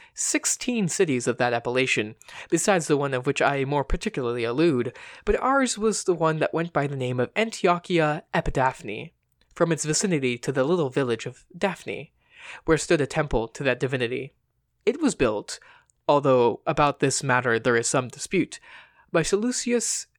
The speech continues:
Nicanor, the first king of that country after Alexander the Great, in memory of his father Antiochus, and became immediately the residence of the Syrian monarchy. In the flourishing times of the Roman Empire,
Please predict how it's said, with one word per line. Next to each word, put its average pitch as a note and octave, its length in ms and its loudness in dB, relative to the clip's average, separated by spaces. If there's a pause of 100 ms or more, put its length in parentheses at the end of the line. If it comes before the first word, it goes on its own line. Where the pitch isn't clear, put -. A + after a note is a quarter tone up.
(140)
Nicanor, A#2+ 680 -2 (300)
the D#3 100 0
first - 320 0
king C3 260 -4
of B2 100 0
that C3+ 200 0
country B2 500 -2
after - 280 -4
Alexander D#3 400 0
the C#3 80 -2
Great, - 420 -4 (420)
in - 140 0
memory F3 300 2
of C3 120 2
his C3 140 0
father C3+ 480 2
Antiochus, - 800 -2 (400)
and F3+ 120 2
became G3+ 280 0
immediately F#3+ 520 -2
the F3 100 -2
residence C#3 480 -2
of - 280 -4
the - 60 -18
Syrian B2 420 -4
monarchy. B2+ 720 -6 (680)
In E3+ 100 2
the E3 60 2
flourishing A3 420 2
times D#3+ 340 0
of E3 60 2
the D3+ 80 -2
Roman D3 380 0
Empire, B2 500 0